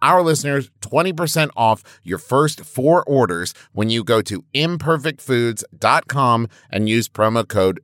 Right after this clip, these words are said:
SCHMANNERS. Again, twenty percent off your first four orders.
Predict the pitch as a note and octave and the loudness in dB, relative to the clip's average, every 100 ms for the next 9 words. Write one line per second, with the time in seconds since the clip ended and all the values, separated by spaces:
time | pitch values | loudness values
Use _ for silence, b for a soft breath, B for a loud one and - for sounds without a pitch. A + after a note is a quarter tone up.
0 | _ - - A#2 A2 E2+ - - - _ | _ -8 -4 -2 -2 -4 -8 -14 -16 _
1 | - A2 D#3 G2+ F2+ b b - B2 E3 | -8 -2 0 0 -4 b b -2 0 2
2 | F3+ F3 E3+ D3 C#3+ B2 G#2 F#2+ - D3+ | 0 0 0 -2 -2 -8 -6 -8 -2 -2
3 | F3 - F#3+ G3 - A#2+ F#2 G2 | -2 -4 0 0 2 0 0 -4